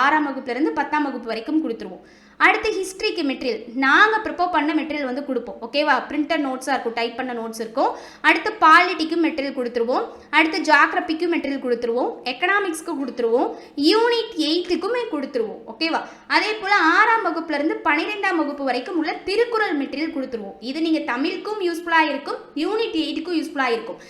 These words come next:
கிட்டத்தட்ட நம்மளுக்கு யூனிட் எயிட்டுக்கு மட்டுமே போன டைம் நடந்த குரூப் டூ எக்ஸாம்ல ஐந்து கேள்விகள்ல இருந்து கேட்டிருந்தாங்க. ஓகேவா? சாரி,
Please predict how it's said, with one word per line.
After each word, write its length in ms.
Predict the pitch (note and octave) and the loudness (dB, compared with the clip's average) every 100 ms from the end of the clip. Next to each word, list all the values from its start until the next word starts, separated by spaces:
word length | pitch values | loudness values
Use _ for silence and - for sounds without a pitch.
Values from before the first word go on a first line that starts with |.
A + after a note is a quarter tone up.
| - - | -18 -10
கிட்டத்தட்ட 320 | G4+ G#4 A#4 A4 | -6 -2 0 0
நம்மளுக்கு 280 | F4+ D#4+ E4+ | -2 0 2
யூனிட் 340 | A4 A4 - D#4 | 2 -2 0 0
எயிட்டுக்கு 340 | E4 E4+ E4+ D4 | 0 -2 -2 -2
மட்டுமே 340 | - D#4 C4 F4 F#4+ - - | -2 -4 -2 -2 -4 -12 -4
போன 340 | E4 G4+ A4+ G#4+ | 2 6 6 4
டைம் 160 | E4 F#4+ F4 | 0 0 -2
நடந்த 220 | D4 C#4 | -2 -2
குரூப் 240 | B3 E4 D#4+ | -4 -4 -2
டூ 60 | D#4 | -2
எக்ஸாம்ல 400 | A#3 C4 A#3+ A#3 F4 - B3+ | 0 -2 0 2 0 0 -2
ஐந்து 320 | D#4+ A4+ A#4 G4 D#4+ | 0 0 -2 -2 -2
கேள்விகள்ல 540 | D#4 F4+ F4 D#4 C#4 B3 | -2 -2 -2 -2 -2 -2
இருந்து 220 | C#4+ G4 A#4+ - - | -2 -2 -4 -8 -6
கேட்டிருந்தாங்க. 500 | D#4+ E4 D#4 C4 G#3 - - - C4+ | -2 0 0 -2 -4 -8 -18 -10 -6
ஓகேவா? 260 | F4+ D#4 - - - | -2 -2 -4 -10 -6
சாரி, 220 | - C#4 | 2 2